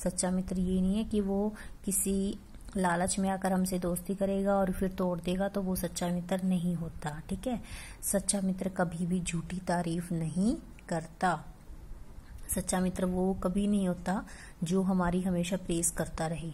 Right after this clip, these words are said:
ठीक है, सच्चा मित्र कौन होता है? वह कभी भी हमारी कमियों को नहीं छिपाता, जो हमारी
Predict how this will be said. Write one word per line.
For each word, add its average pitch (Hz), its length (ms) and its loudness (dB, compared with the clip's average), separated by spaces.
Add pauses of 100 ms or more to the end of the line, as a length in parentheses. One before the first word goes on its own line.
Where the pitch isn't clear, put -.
(140)
ठीक 185 200 -4
है, 226 120 0 (300)
सच्चा 185 360 2
मित्र 190 260 2
कौन 190 240 2
होता 190 240 -2
है? 208 340 0 (440)
वह 185 340 4
कभी 202 360 2
भी 196 180 2
हमारी 185 380 4
कमियों 185 440 4
को 202 160 0
नहीं 180 440 4
छिपाता, 147 640 -4 (400)
जो 185 600 4
हमारी 175 640 2